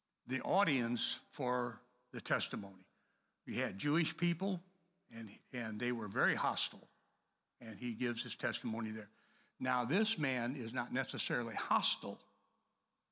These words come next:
he's, but he's in, um, he's in a place of authority, and, uh, Paul now is gonna give his testimony to Agrippa.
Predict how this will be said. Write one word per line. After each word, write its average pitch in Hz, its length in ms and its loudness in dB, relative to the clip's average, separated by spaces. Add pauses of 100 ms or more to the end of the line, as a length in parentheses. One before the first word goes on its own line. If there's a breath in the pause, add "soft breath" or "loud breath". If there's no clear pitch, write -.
(320)
he's, 117 400 -4
but 120 80 -6
he's 117 200 -4
in, 139 320 0 (640)
um, 110 520 -6 (400)
he's 127 160 -2
in 143 80 2
a 120 60 -2
place 139 320 0
of 107 100 -6
authority, 196 600 -2 (760)
and, 120 580 0
uh, 113 220 0
Paul 131 480 0
now 117 380 0 (280 loud breath)
is 117 140 -6
gonna 117 240 -2
give 110 280 -2
his 107 200 -4
testimony 113 800 -2 (540 soft breath)
to 113 160 -2
Agrippa. 107 380 -2